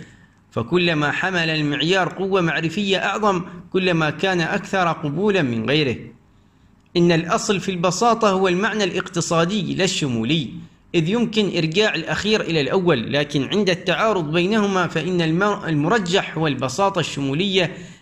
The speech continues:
لقيامها على قاعدة الاستقراء.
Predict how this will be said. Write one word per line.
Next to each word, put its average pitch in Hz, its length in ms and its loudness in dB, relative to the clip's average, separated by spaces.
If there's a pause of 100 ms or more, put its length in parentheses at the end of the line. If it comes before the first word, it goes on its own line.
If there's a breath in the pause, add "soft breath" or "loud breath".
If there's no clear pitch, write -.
(100)
لقيامها 208 720 2
على 165 260 0
قاعدة 165 540 0
الاستقراء. 127 880 -2